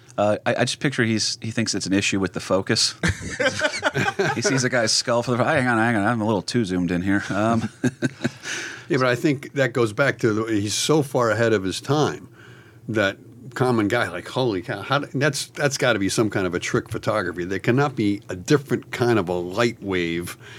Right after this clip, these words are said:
Speaker 2: that's enabling us to see our, our skeletons without doing damage. You know what I'm saying? It's a,
Speaker 1: Exactly.
Speaker 2: you know, that he's so far ahead that it's just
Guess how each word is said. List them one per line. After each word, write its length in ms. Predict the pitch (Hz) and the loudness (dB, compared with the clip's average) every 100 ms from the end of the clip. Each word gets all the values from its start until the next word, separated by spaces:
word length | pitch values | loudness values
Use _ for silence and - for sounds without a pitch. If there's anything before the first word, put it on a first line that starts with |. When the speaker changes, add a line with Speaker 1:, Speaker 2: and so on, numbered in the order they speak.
| - - - | -18 -20 -6
Speaker 2:
that's 200 | 101 - - | -4 -4 -4
enabling 600 | 110 104 113 101 101 101 | 2 4 6 6 4 4
us 220 | 101 95 | 2 0
to 140 | - 92 | -2 -4
see 280 | - 123 104 | -2 0 0
our, 240 | 85 80 87 - | 0 -4 -8 -10
our 160 | 90 | -6
skeletons 760 | - - 135 127 120 90 87 87 | -2 0 2 0 0 -6 -10 -4
without 400 | 92 95 95 92 | 0 0 0 0
doing 260 | 98 90 | 0 0
damage. 480 | 85 101 95 90 - | 0 0 0 -4 -4
You 100 | 202 | -2
know 80 | 160 | -2
what 100 | 160 | 0
I'm 80 | 151 | 0
saying? 260 | 180 202 123 | 2 2 2
It's 180 | 107 | 2
a, 40 | 131 | 0
Speaker 1:
Exactly. 460 | 101 98 92 85 82 | 4 4 2 0 0
Speaker 2:
you 80 | |
know, 120 | 120 113 | 0 0
that 180 | 110 - | -2 -4
he's 320 | 127 147 139 | 0 0 2
so 200 | 165 151 | 2 2
far 320 | - 110 95 | 2 0 0
ahead 340 | 90 95 92 | 0 -2 -2
that 140 | 92 101 | -4 -2
it's 380 | 117 104 - - - - | 0 0 -4 -8 -14 -2
just 300 | 131 117 | 2 2